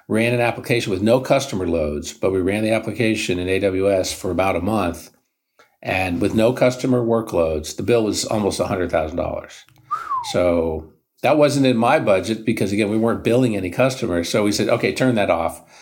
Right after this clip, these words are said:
Experiment's over. We're not ready." That application was not ready for the cloud. So that's the other thing you gotta realize is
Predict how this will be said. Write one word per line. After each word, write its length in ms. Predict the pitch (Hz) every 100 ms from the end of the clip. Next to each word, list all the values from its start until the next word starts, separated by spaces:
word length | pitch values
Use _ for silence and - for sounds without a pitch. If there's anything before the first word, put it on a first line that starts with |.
| - _
Experiment's 580 | - - - 110 104 90
over. 320 | 98 92 95
We're 160 | 90 117
not 160 | 104 -
ready." 380 | 90 90 85
That 220 | - 92 95
application 480 | 92 - 101 85
was 80 | 90
not 160 | 85 85
ready 180 | 85 80
for 140 | 80
the 60 | 78
cloud. 320 | 95 82 76
So 300 | - 98 - - - - - -
that's 280 | 113 110 -
the 120 | 131
other 140 | 175
thing 120 | 160 107
you 120 | 104
gotta 180 | 110 104
realize 480 | 135 170 104 90 101
is 240 | 95